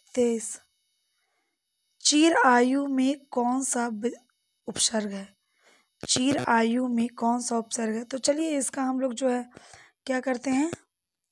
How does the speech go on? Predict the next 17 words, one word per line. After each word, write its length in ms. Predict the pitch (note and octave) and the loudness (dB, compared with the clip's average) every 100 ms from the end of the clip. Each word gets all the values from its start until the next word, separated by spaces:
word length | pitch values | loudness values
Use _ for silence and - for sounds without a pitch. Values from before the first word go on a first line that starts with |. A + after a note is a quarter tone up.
| _ _ - | _ _ -10
संधि 320 | - A#3+ A#3 | -6 -2 -2
विच्छेद 400 | A#3+ A#3+ - A#3+ | -2 -2 -2 -4
करते 340 | - B3 A#3 - | -8 -16 -16 -18
हैं 80 | - | -10
चिरायु 400 | C4 B3 A#3+ A#3 | -4 0 0 -2
का। 120 | A#3+ | -6
तो 800 | A3+ _ _ _ _ _ _ C4+ | -20 _ _ _ _ _ _ -4
बच्चों, 240 | C#4 - D4+ | -2 -2 -2
संधि 320 | C4+ B3+ C4+ | -2 -2 -4
विच्छेद 360 | C4 C4 C4 | -2 -2 -2
इसका 260 | B3+ - B3 | -2 -4 -4
हुआ 200 | B3 B3+ - - - - _ _ - | -4 -6 -14 -20 -20 -20 _ _ -4
चीर 460 | C4+ C4+ D4+ D#4+ | 0 2 2 2
धन 440 | B3+ A3+ B3 C4 D4+ A#4 | 0 2 2 0 -4 -8
आयु, 340 | A#3 A3 G#3+ G#3+ _ _ _ _ _ _ _ _ _ _ _ _ _ _ _ _ _ _ _ _ _ _ _ _ _ _ _ _ _ _ _ _ | -4 -4 -6 -14 _ _ _ _ _ _ _ _ _ _ _ _ _ _ _ _ _ _ _ _ _ _ _ _ _ _ _ _ _ _ _ _
चीर 440 | - C4 C4+ D4 A3+ | -6 -2 -2 -2 -2
धन 280 | A#3 C4 | 0 0